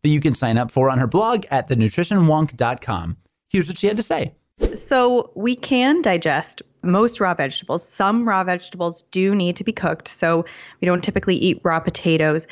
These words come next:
Speaker 2: Some vegetables have things that will make us feel ill if we don't cook them, so they definitely need to be cooked. But most of the vegetables that we encounter in the grocery store can be eaten raw or cooked. Uh, and the short answer is that fruits and veggies are good for us, and we don't need to worry too much about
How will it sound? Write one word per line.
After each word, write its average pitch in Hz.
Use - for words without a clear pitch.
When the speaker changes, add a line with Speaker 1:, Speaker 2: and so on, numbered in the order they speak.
Speaker 2:
Some 180
vegetables 165
have 165
things 160
that -
will 160
make 156
us 151
feel 156
ill 302
if 277
we 277
don't 247
cook 247
them, 208
so 202
they 196
definitely 196
need 180
to 196
be 202
cooked. -
But 349
most 330
of 359
the 320
vegetables 196
that 180
we 208
encounter 185
in 202
the 226
grocery 165
store 160
can 160
be 196
eaten 170
raw 156
or -
cooked. -
Uh, 180
and 190
the 196
short 359
answer 233
is 175
that -
fruits 240
and 240
veggies 220
are 190
good 214
for 208
us, 196
and 185
we 233
don't 269
need 240
to 226
worry 208
too 370
much 359
about 180